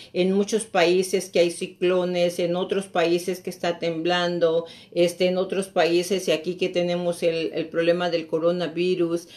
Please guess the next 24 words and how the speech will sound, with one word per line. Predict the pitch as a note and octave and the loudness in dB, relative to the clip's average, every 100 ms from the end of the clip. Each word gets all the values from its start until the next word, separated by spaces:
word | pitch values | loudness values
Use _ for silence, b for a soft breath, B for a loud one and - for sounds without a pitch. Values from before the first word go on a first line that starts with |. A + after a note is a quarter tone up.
| B B | B B
Entonces, | F#3+ G#3 G#3+ G#3+ F#3+ - B - | 2 4 4 4 0 -4 B 0
hay | D#4 | 2
muchas | F#4+ A#4 A4+ A#3+ - | 4 2 2 -2 -4
cosas | - A#3 D#4+ D#4 | 0 0 2 -2
que | G3+ | -4
están | - G3 | -2 0
ocurriendo, | A#3 A#3 F3 F#3 A#3+ | 0 0 0 2 2
pero | A#3 F3 | 2 0
nosotros | E3 E3 G#3+ G#3+ A3+ | -2 -2 0 0 0
lamentablemente | A3+ E3+ D#3+ F3 F#3+ G#3+ F#3+ F#3 F#3+ A3 A#3+ B B B | 0 0 -2 0 4 4 2 -2 -2 0 -2 B B B
no | G3+ G#3+ C4 D4 | 2 6 6 4
tenemos | D#4+ C#4+ D#4 F4+ G4 D4+ | 2 2 2 0 -2 -2
el | A#3+ | -2
control | G3 F#3 F3+ E3+ E3+ | -2 -4 2 0 2
sobre | F3+ F3+ F3 E3 | 2 4 4 4
ellas, | D#3 D#3+ F3 F3 | 0 0 0 -2
nosotros | D#3 F3+ F3 F#3 | -4 -2 -2 -4
no | F#3 A3 | -4 -4
tenemos | D4 C#4 A#3 A#3 A#3+ A#3+ | 0 0 2 2 0 0
el | F3 | -2
control, | D#3+ D#3+ E3 F#3 | -2 -2 0 2
¿por | G#3 E3+ | 2 0
qué? | F3+ F3+ | 0 0
Porque | G3+ F#3+ F3+ D#3+ - | 0 0 2 0 0